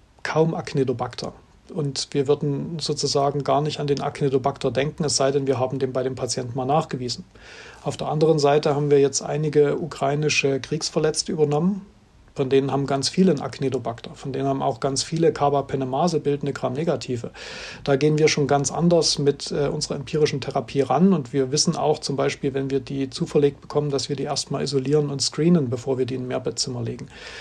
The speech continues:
Also das, ähm, sozusagen das Wissen, äh, was bei mir im Krankenhaus los ist, ist ganz entscheidend. Da gibt's riesige Unterschiede zwischen einzelnen Häusern.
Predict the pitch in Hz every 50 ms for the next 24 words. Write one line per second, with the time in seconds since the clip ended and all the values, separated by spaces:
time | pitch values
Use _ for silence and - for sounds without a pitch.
0 | - - - - - - - 143 135 143 135 147 156 147 - - - 175 147 147
1 | 147 147 147 147 139 - - - - - 156 147 - - 139 147 143 147 143 151
2 | - - _ _ _ _ _ _ - 151 139 - - 139 143 190 190 - 208 202
3 | 202 196 202 185 180 - - - - - - - 190 147 135 131 135 160 170 -
4 | - - 170 151 147 151 165 160 147 139 - - 151 156 - - 139 135 131 123
5 | - 139 151 180 175 - - - - - - 151 151 160 147 151 139 - - 127
6 | 143 160 185 165 147 139 127 123 - - - 156 180 180 175 - - 170 165 165
7 | 170 135 - - 139 135 131 127 - 151 135 143 135 139 135 135 - 143 135 131
8 | 127 117 123 127 123 120 - -